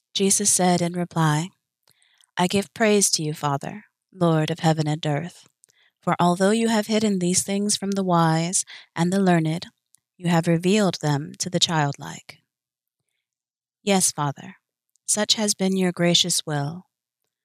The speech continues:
Come to me, all you who labor and are burdened, and I will give you rest."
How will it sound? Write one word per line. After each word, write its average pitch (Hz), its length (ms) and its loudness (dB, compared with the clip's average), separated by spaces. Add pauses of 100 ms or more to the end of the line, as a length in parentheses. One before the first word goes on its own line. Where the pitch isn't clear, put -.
(220)
Come 233 280 0
to 180 120 -2
me, 151 320 -4 (480)
all 180 240 4
you 196 240 0
who 220 160 -2
labor 170 560 2 (300)
and 165 180 2
are 170 140 2
burdened, 156 580 -6 (640)
and 156 240 0
I 160 280 2
will 165 180 -6
give 156 320 -4
you 165 120 -2
rest." 143 560 -4